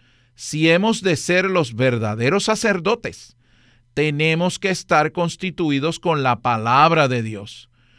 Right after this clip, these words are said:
También debemos ser capaces de ejercitar nuestro espíritu mezclado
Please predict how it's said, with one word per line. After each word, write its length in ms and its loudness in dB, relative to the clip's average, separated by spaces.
También 920 2
debemos 640 -4
ser 280 0
capaces 720 -4
de 340 -4
ejercitar 760 -4
nuestro 360 -4
espíritu 560 -4
mezclado 760 -4